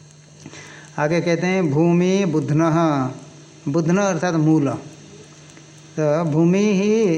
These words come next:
इस ईश्वर का मूल है, अर्थात जो त्रैलोक्य आत्मा ईश्वर है, उनका मूल हो गया भूमि। भूमि अर्थात ये जो भूलोक कहते हैं, क्योंकि भूवर लोक, स्वर लोक, ये तो ऊपर है।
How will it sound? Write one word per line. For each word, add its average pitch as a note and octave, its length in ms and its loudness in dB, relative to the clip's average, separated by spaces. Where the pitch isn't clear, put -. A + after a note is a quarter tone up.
इस E3 240 -6
ईश्वर D#3+ 380 0
का G3 280 -2
मूल D#3 360 2
है, D3 160 0
अर्थात D#3+ 240 -2
जो G#3 120 0
त्रैलोक्य F#3+ 640 0
आत्मा D#3+ 520 -2
ईश्वर D3+ 380 -2
है, G#3 340 0
उनका E3 420 -2
मूल E3 300 2
हो E3+ 220 2
गया F#3 220 0
भूमि। D3 380 0
भूमि A3 280 2
अर्थात F3+ 400 0
ये D#3+ 80 0
जो D#3 120 0
भूलोक F3 580 0
कहते D#3 300 -2
हैं, G3+ 300 -6
क्योंकि F#3 380 0
भूवर F3+ 360 2
लोक, F#3 320 0
स्वर F#3+ 420 0
लोक, F#3 280 0
ये F3+ 180 0
तो F3+ 180 -2
ऊपर F#3 300 0
है। F3 320 -4